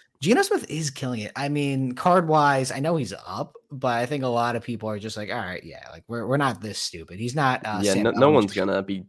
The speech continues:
Speaker 2: throwing the house on Geno, but
Speaker 1: I mean, you know, people were dumping the house on Sam Ehlinger on, like, his immaculate stuff. I, I actually did
Speaker 2: Yeah.
Speaker 1: check. I was curious, um, what products he was in. I think he's in Mosaic,
Speaker 2: He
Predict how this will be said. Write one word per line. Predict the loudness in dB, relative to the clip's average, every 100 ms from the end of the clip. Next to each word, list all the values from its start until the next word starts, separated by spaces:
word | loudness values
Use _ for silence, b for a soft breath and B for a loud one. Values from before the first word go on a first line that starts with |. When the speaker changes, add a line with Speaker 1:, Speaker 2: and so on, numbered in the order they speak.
| -4
Speaker 2:
throwing | 0 2 0
the | -2
house | -6 -8 -10
on | -12 -10
Geno, | -8 -8 -8 -10 -10
but | -12 2
Speaker 1:
I | 6
mean, | 8 6 4 2
you | 2
know, | 0
people | -2 0
were | 2 0
dumping | -2 0 2 2
the | 2
house | 2 0
on | -2
Sam | -2 -2
Ehlinger | -2 -2 -2 -2 -4 -4
on, | -4
like, | -4
his | -6 -4
immaculate | -4 -4 -4 -8 -8
stuff. | -10 -10 -12 -14 -14 -8
I, | -6
I | -2 0
actually | 0 0 -2
did | -2 -4 -4
Speaker 2:
Yeah. | -4
Speaker 1:
check. | -6 -8
I |
was | -10 -10
curious, | -12 -10 -6 -6 -6 -8
um, | -8 -8 -8 -8 -8 -8
what | -6 -6 -6
products | -6 -4 -6 -6
he | -8
was | -8 -10 -14
in. | -12 -8 -6 -4 -6 B B B
I | -6
think | 0 2
he's | 4
in | 4
Mosaic, | 2 0 -2 -2 0 0 -2
Speaker 2:
He | -16